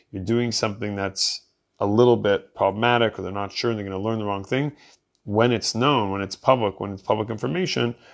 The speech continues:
we don't have the same issues. For the lights, timers are not a novel reality or innovation. Therefore, there's no concern needed to have the timers for the lights operating. In terms of the restaurant question, Rav Asher Weiss was asked this question, Rav Natshuvas and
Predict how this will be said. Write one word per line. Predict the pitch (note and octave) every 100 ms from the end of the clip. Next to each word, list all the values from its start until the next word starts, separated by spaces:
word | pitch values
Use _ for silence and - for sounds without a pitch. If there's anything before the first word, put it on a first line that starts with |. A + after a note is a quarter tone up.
| _ -
we | G2
don't | A2+ A2 G#2
have | - G#2 G#2 G2+
the | G2
same | - G2 F#2 F2+
issues. | F#2 - -
For | G#2+
the | G2+
lights, | G#2+ D3+ B2+ G#2
timers | - A2+ A#2 G#2+ G2+
are |
not | G2 F#2+
a | F#2+
novel | G2+ G#2 G#2+ G2
reality | G2 A#2 C#3 A#2 -
or | F#2+
innovation. | F#2 A2 C#3 D#3 - G#2
Therefore, | G#2+ G#2+ G2+
there's | G2
no | G#2 G2+
concern | - G2 - G2+ F#2+ G2+ _ - - -
needed | G2+ G2
to | G2
have | G2 F2+
the | F2
timers | - G#2 F#2+ F#2+ F2+ - - _
for | - F#2+
the |
lights | F#2 F#2 F2+ F#2
operating. | F2 - D#2+ F2
In |
terms | - A2+
of | G2+
the | G2+
restaurant | B2 D#3+ - B2 G#2+ -
question, | G2+ G2 G2
Rav | F#2+
Asher | G#2+ G#2+ A2
Weiss | A#2+ C3 B2+
was | G#2 G2
asked | A2 A2 - - _ - - _ _ _ _ -
this | G2+
question, | - B2 B2+ G#2+
Rav | G2+ G2
Natshuvas | F2+ - B2+ G#2+ G2+
and | G2